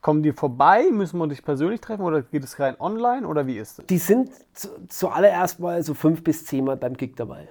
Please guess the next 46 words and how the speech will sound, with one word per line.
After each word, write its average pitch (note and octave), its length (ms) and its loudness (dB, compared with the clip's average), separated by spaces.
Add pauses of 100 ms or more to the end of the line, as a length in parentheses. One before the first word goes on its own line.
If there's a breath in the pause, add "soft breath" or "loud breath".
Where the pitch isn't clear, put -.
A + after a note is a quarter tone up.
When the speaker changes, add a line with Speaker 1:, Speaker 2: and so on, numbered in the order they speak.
Speaker 2:
Und - 120 -12
zwar C3+ 160 -6
von C#3 140 -8
Anfang C#3+ 420 -6
bis C#3 300 4
Ende. B2+ 380 -6
Die D3 100 -4
Speaker 1:
Mhm. C#3+ 60 0
Speaker 2:
meisten D#3 280 -4
wollen E3 100 2
uns D#3 120 2
um D3+ 80 0
eins D3 240 -4
heimfahren, F#3+ 360 -4
aber D3 200 -8
bringt D3 240 -6
nix. C3 240 -12 (180)
Speaker 1:
Mhm. C3+ 300 -14 (160)
Speaker 2:
So, A#2 160 -8 (400 soft breath)
die, F#3+ 100 -14
die, E3 220 -18
die C#3 160 -4
müssen's C#3+ 320 -6
bis - 260 -4
zum C3 140 -4
Schluss B2+ 260 -8
durchziehen. B2 360 -10
Speaker 1:
Mhm. - 60 -8
Speaker 2:
Auch B2+ 120 -6
mit C#3+ 200 -2
Abbauen C#3 460 -2
und D3 240 -2
uns D#3 160 -4
auch C#3+ 240 -2
wirklich D#3 380 6
fühlen, D#3 520 2
wie C#3+ 100 -6
sich's C#3 220 -12
Speaker 1:
Okay, - 100 -12
Speaker 2:
anfühlt. B2 280 -8
Speaker 1:
also A#2 180 -16
es A2 60 -14
Speaker 2:
Ja. A#2 80 -8
Speaker 1:
muss B2+ 220 -14
offline G#2 420 -18
geschehen. G#2 400 -20